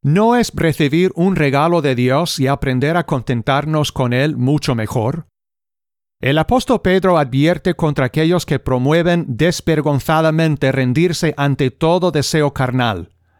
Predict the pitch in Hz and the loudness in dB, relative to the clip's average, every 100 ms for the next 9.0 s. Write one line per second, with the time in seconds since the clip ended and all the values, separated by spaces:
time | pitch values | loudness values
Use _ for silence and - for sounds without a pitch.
0 | _ - - 123 131 - 135 127 165 185 | _ -20 -6 -2 0 -2 -2 0 2 2
1 | 170 143 123 117 180 170 95 110 _ _ | 2 2 0 -2 -2 -2 -2 -8 _ _
2 | _ _ 135 160 185 165 - 139 151 180 | _ _ 0 2 2 -2 0 0 0 0
3 | - 160 202 202 196 - 170 139 - 156 | 0 0 0 0 -2 0 -2 -2 -2 -2
4 | 156 170 170 151 131 120 135 120 110 - | 0 0 -2 -2 -2 -2 -2 -2 -2 -2
5 | 175 110 98 _ _ _ _ _ _ _ | -2 -2 -10 _ _ _ _ _ _ _
6 | 143 131 - 208 220 208 - 147 - 175 | -2 -2 0 2 4 2 0 -4 -2 0
7 | 190 190 165 135 - 165 165 185 - 139 | 2 2 0 -2 0 0 2 -2 0 0
8 | 127 135 147 131 113 - 185 113 87 - | 2 0 0 -2 -2 0 0 -2 -6 -14